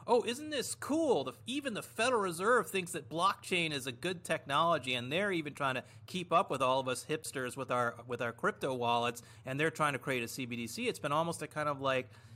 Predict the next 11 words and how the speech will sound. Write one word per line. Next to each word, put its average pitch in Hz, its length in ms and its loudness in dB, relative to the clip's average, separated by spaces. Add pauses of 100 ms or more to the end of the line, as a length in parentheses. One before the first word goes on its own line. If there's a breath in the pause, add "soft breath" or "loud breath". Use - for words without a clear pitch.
(100)
"Isn't 151 240 -2
it 123 160 -4
neat 147 400 -4
that 131 100 -4
the 127 100 -8
Federal 135 380 0
Reserve 123 320 0
is 117 100 -6
trying 120 440 -2
to 117 320 -6
embrace 120 640 -4